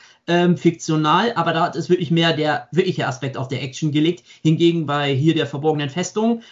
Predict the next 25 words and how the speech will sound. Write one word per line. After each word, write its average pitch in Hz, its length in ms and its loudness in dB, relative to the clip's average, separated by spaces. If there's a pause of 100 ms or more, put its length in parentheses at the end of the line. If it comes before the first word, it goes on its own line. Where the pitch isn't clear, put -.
geht's 185 200 2
ja 160 60 -2
darum, 185 580 0
wirklich 190 340 -2
die 170 100 2
Menschen 226 400 0
zu 226 160 -6
zeigen, 202 420 -2
beziehungsweise 180 560 -2
eine 175 140 2
Geschichte 170 480 0
noch 117 260 -4 (260)
richtig 123 280 -4
zu 135 100 -4
erzählen. 151 340 -2
Und 151 80 -2
bei 131 80 -2
einem 143 200 -2
Jedi 147 320 0
Geki 208 460 2
kann 190 200 -2
es 185 160 -2
halt 175 220 0
eben 165 380 0
sein, 160 360 2